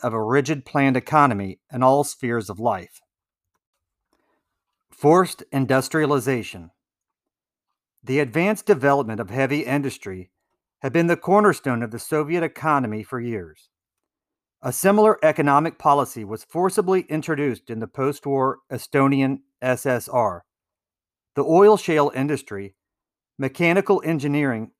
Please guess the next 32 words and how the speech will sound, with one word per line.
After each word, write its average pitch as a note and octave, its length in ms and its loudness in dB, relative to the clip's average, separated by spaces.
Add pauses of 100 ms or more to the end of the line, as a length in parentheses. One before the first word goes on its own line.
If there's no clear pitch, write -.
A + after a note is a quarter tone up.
and C3+ 160 -4
light D#3 240 4
industry A2 560 -6 (140)
became D3+ 340 -4
the D3+ 80 -2
main D#3 320 -2
areas B2 480 0
developed A#2 540 -4
in G#2+ 80 -6
Estonia. G2+ 540 -10 (1200)
In C#3+ 200 0
June E3+ 360 2
nineteen D#3 440 0
forty-five, C#3+ 800 0 (460)
the C3 80 -6
Defense F#3 400 -4
Committee A#2 560 -6
of A#2 100 -12
the A2+ 100 -6
Soviet D#3 520 -2
Union A#2 420 -4 (220)
adopted C3+ 500 2
a D3 60 -6
decree C3+ 580 -6 (640)
according F#3 460 2
to F#3+ 100 6
which C3+ 380 0 (260)
in C3+ 80 -2
the C#3 160 0
oil F#3+ 260 6
shale C#3+ 400 -2
area C3 460 -2